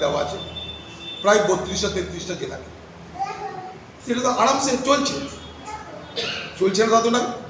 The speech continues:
কিন্তু এই ভোট এসছে, তাই আমরা নতুন করে নিয়ে এলাম। তখন আইন হয়েছে, নিয়ম হয়নি। এখন আইন এবং নিয়ম দুটো আমরা করলাম, এই এক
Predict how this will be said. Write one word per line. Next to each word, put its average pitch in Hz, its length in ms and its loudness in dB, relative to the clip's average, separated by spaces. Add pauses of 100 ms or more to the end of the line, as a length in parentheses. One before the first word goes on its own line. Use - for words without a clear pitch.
(1400)
কিন্তু 233 200 2 (140)
এই 294 60 6 (220)
ভোট 233 240 8
এসছে, 240 200 0 (480)
তাই 208 220 8
আমরা 220 200 6
নতুন 214 260 0
করে 226 180 2
নিয়ে 208 140 4
এলাম। 202 140 0 (760)
তখন 202 220 6 (160)
আইন 226 240 8
হয়েছে, 240 200 6 (160)
নিয়ম 202 240 4
হয়নি। 214 180 4 (540)
এখন 196 160 2 (200)
আইন 285 260 6
এবং 233 100 6 (120)
নিয়ম 208 240 4
দুটো 247 160 -2 (280)
আমরা 185 160 0 (180)
করলাম, 165 280 -4 (540)
এই 202 80 2 (100)
এক 196 60 2